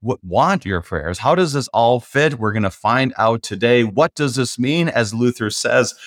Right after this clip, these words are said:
So let's find out. Dust off that blue or maroon, Christ-filled little book, for God's gifts are ready. If you have any questions concerning our study of the Small Catechism, send us an email, K F U O at K F U O dot org, K F U O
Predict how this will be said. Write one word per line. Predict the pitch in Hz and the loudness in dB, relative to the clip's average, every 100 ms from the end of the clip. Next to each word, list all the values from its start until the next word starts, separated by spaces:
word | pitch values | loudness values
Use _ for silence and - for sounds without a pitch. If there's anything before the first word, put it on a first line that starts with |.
| - | -16
So | - 104 | -8 0
let's | 120 123 | 0 0
find | - 110 107 95 | -2 0 0 0
out. | 82 82 - | 0 -2 -2
Dust | 131 - | -2 2
off | 131 131 | 0 2
that | 107 90 | 0 -2
blue | 107 110 131 143 | -4 -2 2 2
or | 107 101 | 2 2
maroon, | 92 90 110 123 127 123 | 2 2 2 4 4 2
Christ-filled | - - 147 160 - - 131 139 135 - | 0 -2 0 0 -4 -2 2 2 0 -4
little | 117 123 175 180 156 | -2 0 2 2 2
book, | 110 90 82 - - - - | 0 0 -2 -12 -20 -20 -8
for | 107 | -4
God's | 92 104 127 113 | 0 2 0 -2
gifts | 98 101 95 - - _ - | -4 -2 -2 -4 -10 _ -6
are | 90 | -4
ready. | 80 73 71 78 _ _ _ _ _ | -2 -6 -8 -16 _ _ _ _ _
If | - 120 | -10 -2
you | |
have | 185 | 0
any | 123 | 0
questions | 90 - 104 - 107 - | -2 -2 -2 -2 -6 -6
concerning | - 82 - 98 95 | -8 -6 -2 -2 0
our | 78 | -2
study | - - 110 104 | -4 -2 -2 0
of | 85 | -2
the | |
Small | - 80 76 | -4 -4 -4
Catechism, | - 85 87 117 123 156 - _ _ | -2 -4 -2 -4 -4 -4 -6 _ _
send | - 202 196 | -6 -2 0
us | - | 2
an | 117 | 2
email, | 98 87 78 73 - | 2 2 -2 -6 -8
K | - 131 | -2 -2
F | 131 | 0
U | 143 107 | 0 2
O | 95 92 - | 2 0 -4
at | 92 87 | -8 -6
K | 98 87 | -4 -4
F | 82 | -4
U | 82 82 | -4 -4
O | 80 | -2
dot | 82 85 110 | -2 0 0
org, | 104 80 71 - | 0 -2 -6 -6
K | 113 | 0
F | 120 165 | 0 0
U | 147 | 0
O | 95 92 | 2 2